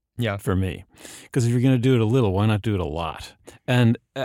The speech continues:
Speaker 2: actu-, and I rem-, there's, uh, something I put in the, in the book, Every Song Ever. Bob Dylan was quoted saying something really grouchy about the singer Marcia Ambrosius singing the national anthem
Speaker 1: Uh-huh.
Speaker 2: before a fight.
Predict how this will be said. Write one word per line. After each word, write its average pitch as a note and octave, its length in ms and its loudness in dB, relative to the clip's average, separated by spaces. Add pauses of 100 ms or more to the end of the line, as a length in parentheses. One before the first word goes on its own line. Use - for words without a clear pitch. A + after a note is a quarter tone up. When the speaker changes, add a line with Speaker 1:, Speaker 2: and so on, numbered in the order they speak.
Speaker 2:
actu-, - 380 -6
and B2+ 160 0
I B2 60 0
rem-, A#2 220 0
there's, C3 500 -6
uh, C3 160 -4
something D#3 360 -2
I A2 60 -2
put C3 180 -4
in G#2+ 120 2
the, G2 160 -4
in G2+ 260 0
the F2+ 140 -6 (200)
book, G2+ 380 -4
Every G2+ 200 -6
Song F#2 280 -4
Ever. F2 420 -6
Bob B2 320 -4
Dylan C3 420 2
was F#2 160 -2
quoted G#2 640 -2
saying G#2+ 300 -2
something A2 360 -2
really A2 220 2
grouchy F#2 720 -4
about F#2+ 440 -6 (480)
the G2 80 -6
singer G2+ 380 0
Marcia F#2 480 -4
Ambrosius G2 720 -4
singing G2 360 -2
the F2+ 60 -2
national F#2 460 -4
anthem G2 460 -4
Speaker 1:
Uh-huh. A2+ 240 -4
Speaker 2:
before G#2 320 -6
a F2+ 80 -8
fight. F2+ 400 -6